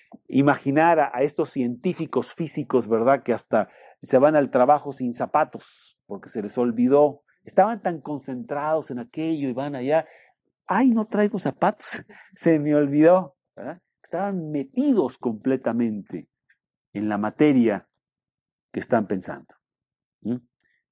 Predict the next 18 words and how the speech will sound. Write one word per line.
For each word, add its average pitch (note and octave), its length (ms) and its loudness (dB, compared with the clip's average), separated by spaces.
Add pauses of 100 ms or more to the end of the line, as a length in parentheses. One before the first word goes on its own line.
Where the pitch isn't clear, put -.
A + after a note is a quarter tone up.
(400)
Esa D#3 300 -2
es D3+ 60 -6
la C#3 100 -2
palabra B2 540 -2
investigar. A#2 1000 -4 (560)
Y A2 140 0
Lucas E3 500 2 (220)
hace C#3+ 600 -6
eso. - 380 -12 (160)
Yo G3 120 2
no A#3 120 -2
quiero A3+ 240 2
que F3+ 100 0
tú D#3 120 -2
vengas G3+ 420 0
aquí E3 240 -8
los E3 180 -4
jueves G#3+ 580 0